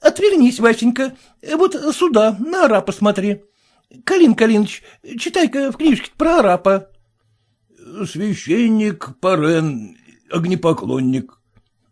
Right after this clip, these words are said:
«Опять? Вот и пропасть. Неужто и в самом деле они огню поклоняются?» «Коль написано, так значит верно. Ведь он не араб, а индеец белой масти,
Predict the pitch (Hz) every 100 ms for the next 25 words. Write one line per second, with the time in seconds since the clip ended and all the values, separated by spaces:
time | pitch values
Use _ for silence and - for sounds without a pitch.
0 | - 403 403 196 202 - _ _ _ _
1 | - - 214 302 233 294 202 202 - -
2 | _ _ _ _ - 370 392 - 349 349
3 | - 339 339 285 233 196 208 220 247 269
4 | 233 - - 214 208 185 180 - 214 208
5 | _ _ _ _ _ _ _ 160 170 175
6 | 190 185 185 - 226 262 190 175 127 143
7 | 123 113 156 202 - 147 139 151 147 135
8 | 127 104 - _ _ - 147 175 - -
9 | 139 175 147 147 135 127 220 190 - 139
10 | 135 143 131 202 190 113 95 160 185 170
11 | 147 123 113 104 - - -